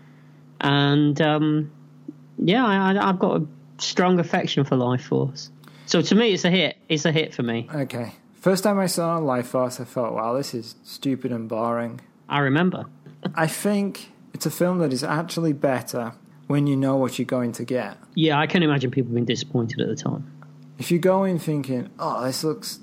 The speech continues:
Speaker 2: this is gonna be a big science fiction film, it's gonna be lots of action," that's not what you're gonna get. But if you go in thinking, "Okay, this is gonna be like Quatermass in the Pit,"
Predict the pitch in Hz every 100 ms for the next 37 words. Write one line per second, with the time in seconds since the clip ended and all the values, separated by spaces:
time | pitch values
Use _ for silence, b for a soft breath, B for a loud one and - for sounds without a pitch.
0 | - 143 - - 139 127 117 131 131 -
1 | 120 117 - 151 - 160 156 - 151 151
2 | 156 143 123 117 123 - - 147 151 -
3 | 156 151 147 151 143 B B B B B
4 | - 143 135 160 139 123 127 131 131 135
5 | 139 - - 139 160 156 170 175 156 151
6 | 123 123 123 131 131 127 131 - 139 143
7 | 123 117 113 - - 127 123 123 123 117
8 | - 110 104 - 143 139 -